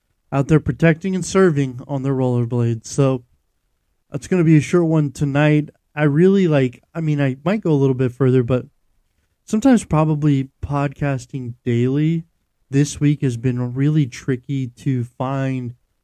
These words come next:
stories that land or have resonance or resonate. Because, man, it's probably, I'm hitting a little bit of a wall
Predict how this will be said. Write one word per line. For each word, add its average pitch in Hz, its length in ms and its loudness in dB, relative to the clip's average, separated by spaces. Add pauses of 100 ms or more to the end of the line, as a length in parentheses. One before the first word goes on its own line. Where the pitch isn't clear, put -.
(160)
stories 131 540 0
that 127 180 0
land 131 320 0
or 127 80 -2
have 120 280 0
resonance 127 840 -4 (500)
or 135 160 -4
resonate. 117 680 -2 (840)
Because, 127 400 0
man, 127 420 4 (680)
it's 147 120 -10
probably, 190 340 0 (320)
I'm 151 140 -4
hitting 190 240 0
a 165 40 -2
little 156 220 0
bit 139 120 -2
of 123 100 -4
a 123 60 -2
wall 123 680 -4